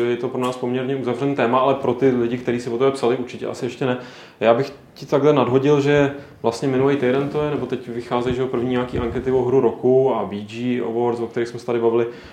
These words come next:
A zrovna na V G Awards Skyrim vyhrál hru roku.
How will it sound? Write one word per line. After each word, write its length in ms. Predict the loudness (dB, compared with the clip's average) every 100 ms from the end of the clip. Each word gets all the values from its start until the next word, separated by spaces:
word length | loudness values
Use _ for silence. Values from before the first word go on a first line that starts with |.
| -20 -12
A 500 | 2 6 8 8 4 2 -4 -4
zrovna 220 | 2 4 2
na 60 |
V 140 | 0 0
G 80 |
Awards 280 | 2 2 2
Skyrim 320 | -2 0 2
vyhrál 300 | 2 4 2
hru 140 | 4 4
roku. 380 | 4 2 -2